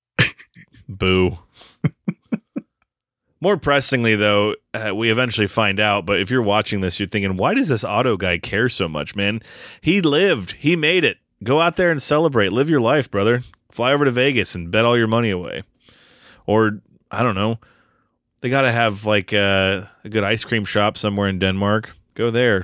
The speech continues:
Speaker 2: Treat yourself. But he seems really obsessed with this situation.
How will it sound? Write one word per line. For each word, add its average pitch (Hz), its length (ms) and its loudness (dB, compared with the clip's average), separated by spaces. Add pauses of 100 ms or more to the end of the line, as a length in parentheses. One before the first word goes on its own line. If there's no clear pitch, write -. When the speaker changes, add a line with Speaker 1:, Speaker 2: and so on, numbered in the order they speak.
Speaker 2:
Treat 127 200 0
yourself. 82 540 -4 (200)
But 104 220 -2 (460)
he - 80 -2
seems 107 320 0
really 110 360 2
obsessed 98 440 -2
with 87 100 -8
this 87 140 -6
situation. 78 720 -4